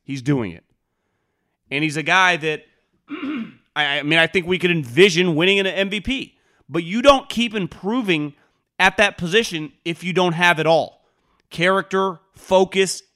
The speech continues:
intelligence, 'cause we knew he had the tools. He had those at Wyoming. When he was having those games that you're like, "You're really gonna draft this guy in the top ten?" I thought it was insane.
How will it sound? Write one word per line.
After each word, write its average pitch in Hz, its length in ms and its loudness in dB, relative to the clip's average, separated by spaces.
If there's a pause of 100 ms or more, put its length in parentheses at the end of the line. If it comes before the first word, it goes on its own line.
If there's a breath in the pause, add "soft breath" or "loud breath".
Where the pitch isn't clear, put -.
intelligence, 180 960 -4 (480)
'cause 208 160 -6
we 240 160 -2
knew 240 320 0
he 330 160 0
had 117 260 -6
the - 80 -18
tools. 80 440 -18 (280)
He 214 160 -6
had 240 200 2
those 247 200 2
at 233 80 4
Wyoming. 220 540 -2 (1400)
When 170 160 -4
he 233 100 0
was 220 140 -4
having 220 320 2
those 202 160 2
games 208 460 -2
that 180 100 -8
you're 170 120 -8
like, 143 220 -8
"You're 160 140 -8
really 151 220 -2
gonna 139 100 -2
draft 123 320 -4
this 143 140 -8
guy 147 160 0
in 135 80 -2
the 120 60 -10
top 131 260 -4
ten?" 139 320 -8 (280)
I 254 100 0
thought 311 200 0
it 294 60 -10
was 269 140 -12
insane. 294 480 -12